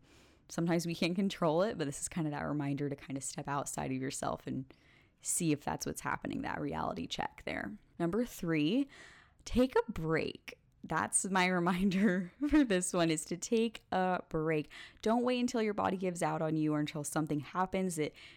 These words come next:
makes you sick or until you're totally exhausted and depleted. Like me and my neck, I think that was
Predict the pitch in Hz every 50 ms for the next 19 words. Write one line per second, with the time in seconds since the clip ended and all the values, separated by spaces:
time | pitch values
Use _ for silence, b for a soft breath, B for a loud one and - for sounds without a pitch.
0 | B B - 156 151 139 - - - - - - - - 214 196 185 180 175 170
1 | 170 - - 147 131 147 B B B B B B - 165 160 - - 180 170 156
2 | 156 143 - - - 226 240 247 240 220 202 185 165 156 160 139 131 143 - -
3 | 160 139 143 143 139 139 139 - - - 135 131 123 147 156 165 165 170 156 143
4 | 135 - 135 131 135 139 147 143 139 139 139 139 135 131 139 170 - - - 143
5 | 131 - 143 139 135 - 90 - 160 135 139 135 -